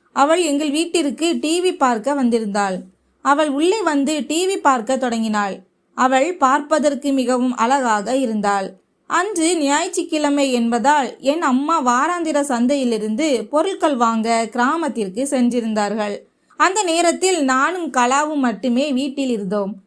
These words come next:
டி வியில் ஒரு காதல் திரைப்படம் ஓடிக்கொண்டிருந்தது. அதனால் என் மனதில் ஏதோ ஒருவித எண்ணம் ஏற்பட தொடங்கியது. நான் எழுந்து மெதுவாக, என் பெயர் ஆரவ்.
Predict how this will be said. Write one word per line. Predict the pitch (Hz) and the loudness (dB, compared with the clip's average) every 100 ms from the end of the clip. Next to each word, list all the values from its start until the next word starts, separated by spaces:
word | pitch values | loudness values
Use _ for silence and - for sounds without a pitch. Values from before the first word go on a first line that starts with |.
| _ _ _ | _ _ _
டி | 320 381 403 | 0 2 2
வியில் | 339 349 294 | 0 0 0
ஒரு | 262 277 | 0 0
காதல் | 262 262 311 330 277 | 2 2 2 0 0
திரைப்படம் | 269 285 277 247 240 269 - | 2 0 0 0 0 -2 0
ஓடிக்கொண்டிருந்தது. | 254 294 - 226 214 233 220 208 196 196 196 - _ - | 0 0 -2 -2 0 -2 -2 -4 -4 -6 -8 -18 _ 0
அதனால் | 285 339 349 403 | 2 2 2 0
என் | 320 311 | 0 0
மனதில் | 320 285 285 330 330 254 | 0 0 2 0 0 0
ஏதோ | 269 285 330 392 | 2 2 2 2
ஒருவித | 311 302 330 285 | 2 2 0 0
எண்ணம் | 269 247 277 349 302 | 2 2 2 0 2
ஏற்பட | 254 254 247 233 | 2 2 0 0
தொடங்கியது. | 254 233 226 208 202 202 196 - _ | 0 -2 -2 -2 -2 -4 -6 -10 _
நான் | 262 294 359 440 | 2 4 4 2
எழுந்து | 339 294 294 277 294 294 - | 2 2 2 2 0 -2 -2
மெதுவாக, | 226 226 339 311 240 214 214 240 330 359 - _ _ - | -2 0 2 2 2 0 -2 -2 -2 -6 -14 _ _ -2
என் | 294 381 | 0 2
பெயர் | 370 311 294 320 | 2 2 2 0
ஆரவ். | 320 240 254 247 220 | 2 2 2 0 -2